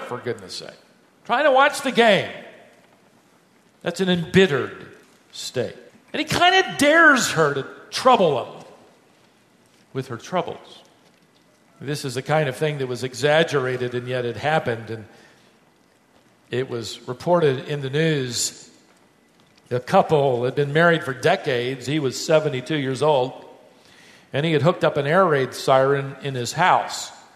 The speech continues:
to stun his wife into silence.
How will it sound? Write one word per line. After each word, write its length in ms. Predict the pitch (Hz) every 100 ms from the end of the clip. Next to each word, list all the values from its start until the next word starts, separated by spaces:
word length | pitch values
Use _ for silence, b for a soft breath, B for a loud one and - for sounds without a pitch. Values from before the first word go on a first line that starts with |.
| _ _ -
to 120 | 127
stun 440 | - - 190 190
his 180 | 175 120
wife 400 | 131 123 123 -
into 160 | 131 117
silence. 640 | - 160 143 98 -